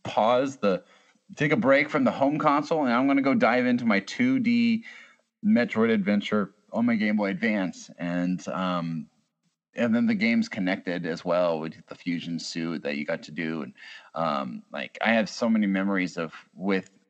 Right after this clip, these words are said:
Metroid. This was my first, like, dive into Metroid full on, learning about it, 'cause Ryan had always taught me about Metroid, and I had all the build-up with the Metroid Prime D V D, and, um, I was, I remember, 'cause Ryan got, got,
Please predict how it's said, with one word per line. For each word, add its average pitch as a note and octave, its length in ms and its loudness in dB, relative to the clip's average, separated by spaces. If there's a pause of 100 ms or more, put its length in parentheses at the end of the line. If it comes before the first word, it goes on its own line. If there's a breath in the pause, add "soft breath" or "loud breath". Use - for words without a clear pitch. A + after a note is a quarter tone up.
(200)
Metroid. F2+ 640 -2
This G#2+ 200 -2
was A#2 160 -6
my G2 160 2
first, F#2+ 440 -4
like, E2 220 -4
dive F2+ 280 0
into E2+ 200 -4
Metroid D#2 420 -8
full F2+ 420 -2
on, D#2 340 -4 (420 loud breath)
learning G2 320 0
about F2+ 220 2
it, F2 80 -6
'cause E2 140 -14
Ryan F#2+ 440 0
had E2+ 100 -2
always F#2+ 260 -2
taught E2+ 260 -2
me F2 80 -6
about E2 240 -4
Metroid, F#2 480 -2
and F2+ 100 -2
I D#2+ 60 -2
had D#2+ 220 -2
all F#2 160 4
the E2 100 -4
build-up G#2 500 -2
with E2+ 160 -14
the D#2 160 -6 (280 soft breath)
Metroid A2+ 400 2
Prime G#2+ 320 2
D G2+ 120 0
V G2+ 140 0
D, G2 600 -2
and, D2+ 180 -6 (360 soft breath)
um, D#2 580 -4
I F#2 160 -4
was, E2+ 300 -4
I G2 100 2
remember, F#2+ 320 0 (120)
'cause E2 220 -10
Ryan G2+ 340 2
got, D#2+ 420 -4
got, - 200 -6